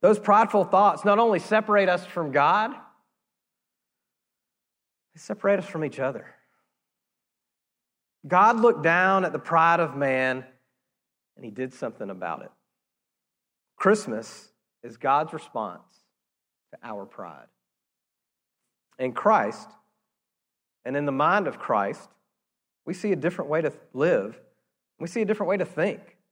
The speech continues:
Look at verse five again. "Have this mind among yourselves, which is yours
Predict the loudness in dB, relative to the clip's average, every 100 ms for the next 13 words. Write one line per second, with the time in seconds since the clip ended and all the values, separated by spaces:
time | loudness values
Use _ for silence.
0 | _ 0 2 4 4 4 2 4 2 0
1 | -2 -4 -14 _ _ _ _ _ _ _
2 | _ _ _ _ _ _ _ _ _ _
3 | _ _ _ _ _ _ _ _ _ 2
4 | 2 4 4 4 2 2 4 2 2 2
5 | 4 4 2 -2 2 4 4 2 -2 -10
6 | _ _ -6 -4 -6 -2 2 4 6 4
7 | 2 -4 -12